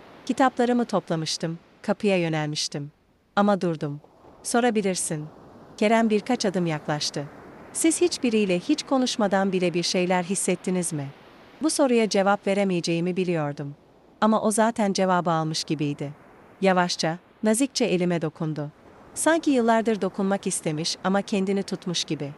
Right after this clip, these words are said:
Kalbim durdu sandım. Aniden geri çekildim. "Kerem, bu olmaz," dedim. Ama sesim güçlü çıkmadı.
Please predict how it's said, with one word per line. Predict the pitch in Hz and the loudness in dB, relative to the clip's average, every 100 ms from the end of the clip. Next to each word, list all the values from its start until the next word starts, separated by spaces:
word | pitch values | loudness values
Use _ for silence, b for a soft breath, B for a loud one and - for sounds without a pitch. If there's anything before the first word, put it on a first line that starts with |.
| - - - - | -18 -20 -20 -4
Kalbim | 240 226 240 214 | 0 2 2 0
durdu | 180 165 | -2 -2
sandım. | 165 165 151 147 143 - - - - | -2 -2 -4 -6 -10 -16 -20 -20 -6
Aniden | 240 277 277 208 202 | 0 2 2 2 2
geri | 190 180 | 2 0
çekildim. | 170 165 - 151 147 143 - - _ _ - | -2 -4 -4 -6 -6 -10 -14 -20 _ _ -2
"Kerem, | 254 220 190 190 _ - | 2 4 2 -2 _ -2
bu | 220 | 2
olmaz," | 220 180 156 151 - - _ - | 4 2 0 -4 -6 -12 _ -4
dedim. | 170 156 143 - - - | -2 -2 -8 -12 -16 -2
Ama | 190 190 | 2 2
sesim | - 196 226 208 | 0 0 0 0
güçlü | 196 - 247 | -2 -4 -4
çıkmadı. | - - 165 147 147 | -4 -4 -6 -4 -8